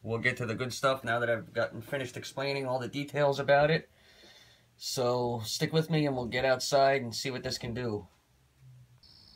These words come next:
This has actually got a really good beam on turbo. If you need to search for something, it's got an incredibly good, um,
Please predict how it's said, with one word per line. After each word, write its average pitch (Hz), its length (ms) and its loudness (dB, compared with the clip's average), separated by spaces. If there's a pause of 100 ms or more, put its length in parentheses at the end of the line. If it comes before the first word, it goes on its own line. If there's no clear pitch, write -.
(1300)
This 131 120 -4
has - 60 4
actually 120 260 0
got 107 120 0
a 107 40 2
really 104 240 2
good 101 200 2
beam 107 420 2 (460)
on 104 140 2
turbo. 98 540 2 (520)
If - 200 -6
you 107 60 2
need 107 140 2
to 92 60 -6
search 98 300 -2
for - 120 -4
something, 92 480 0 (1900)
it's 104 140 -4
got 104 160 2
an 104 80 2
incredibly 101 460 2
good, 95 220 4 (280)
um, 85 340 0